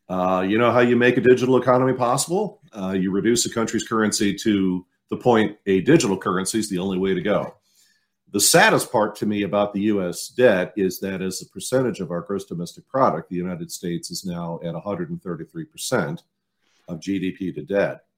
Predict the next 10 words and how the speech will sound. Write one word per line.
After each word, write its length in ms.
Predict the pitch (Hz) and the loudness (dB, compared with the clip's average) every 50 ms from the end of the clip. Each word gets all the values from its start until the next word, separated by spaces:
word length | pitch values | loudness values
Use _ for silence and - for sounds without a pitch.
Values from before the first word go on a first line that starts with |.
| _ _ _ _ _ - - - _ _ _ _ - | _ _ _ _ _ -20 -20 -20 _ _ _ _ -6
Uh, 400 | 87 87 90 87 87 85 85 85 - | -4 -2 0 0 0 0 -2 -2 -2
amusingly, 600 | 104 98 107 135 165 160 - 117 107 101 98 95 | -2 4 8 10 10 10 10 6 4 4 4 2
Japan 680 | 92 - 101 - - - 131 151 170 143 98 92 95 | 2 0 -4 -6 -6 -2 2 2 4 4 2 2 0
is 140 | 98 90 - | -2 -2 -2
at 140 | 101 98 - | -2 -4 -2
two 180 | - - 123 - | 0 0 0 2
hundred 260 | 123 117 110 107 85 | 0 0 -2 -2 -2
and 120 | 101 95 | -4 -6
fifty-seven 680 | - - 156 147 151 - 87 - - 85 71 - 73 | -4 -2 -2 -2 -2 -4 -6 -6 -6 -6 -8 -12 -16
percent. 360 | - - - - - - - | -18 -14 -12 -10 -10 -10 -12